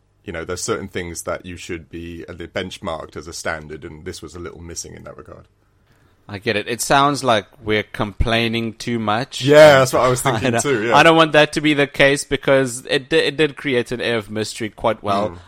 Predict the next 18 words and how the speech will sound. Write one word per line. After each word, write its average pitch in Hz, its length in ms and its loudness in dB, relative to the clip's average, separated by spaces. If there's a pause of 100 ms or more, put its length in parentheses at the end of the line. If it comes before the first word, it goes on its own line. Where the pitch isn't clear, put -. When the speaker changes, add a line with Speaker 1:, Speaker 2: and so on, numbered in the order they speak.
Speaker 2:
I 110 140 -2
just 110 160 -8
Speaker 1:
mm. - 40 -20
Speaker 2:
think 107 240 -4
it 90 200 -8 (300)
let 101 260 -6
it 101 120 -10
hang 98 440 -10 (800)
a - 60 -12
bit 104 220 -8 (260)
too 110 240 -4
long 104 340 -2
without 98 360 -4
Speaker 1:
Yeah. 85 140 -6
Speaker 2:
at - 200 -12
least 117 200 -8
explaining 107 500 -10
something. 98 760 -8